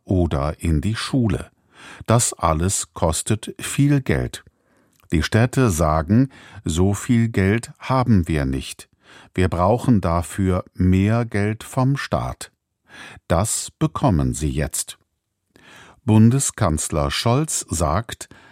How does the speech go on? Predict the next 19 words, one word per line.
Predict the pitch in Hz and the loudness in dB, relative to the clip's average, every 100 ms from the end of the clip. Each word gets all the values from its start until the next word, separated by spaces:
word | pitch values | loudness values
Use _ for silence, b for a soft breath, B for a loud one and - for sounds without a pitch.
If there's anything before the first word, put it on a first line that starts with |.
| B | B
es | - 95 - | -2 -2 2
gibt | 110 113 - - | 2 2 0 -14
siebentausendfünfhundert | - 95 110 151 156 151 - 98 92 87 90 87 - - - - 135 160 - 127 110 104 - | -6 0 2 4 2 2 2 2 4 2 0 0 -6 -18 -14 0 2 2 0 0 2 2 0
Euro | - 92 82 80 | 0 2 2 -2
Zuschuss | 71 - 110 113 - 95 - - | -4 -4 -2 -2 0 -2 -2 -6
in | 82 71 | -2 -2
jedem | 67 90 95 95 | 2 2 4 4
Jahr | 90 73 65 67 B B B | 4 2 0 -2 B B B
für | - 117 | 0 2
jeden | 104 85 71 - 92 | 4 2 0 0 -2
Flüchtling. | - 107 - - 76 62 - - _ - B B B | 0 0 0 -4 -2 -2 -6 -12 _ -20 B B B
Den | 76 | 0
Städten | 73 - 85 85 104 101 B B B | 0 2 2 4 2 2 B B B
ist | 95 - | -2 0
das | - 92 - - | 0 0 -2 -8
immer | - 101 85 | 0 2 4
noch | 85 85 - | 2 0 -2
zu | - 95 90 | -4 -2 0
wenig. | 117 87 57 - | 2 0 -2 -12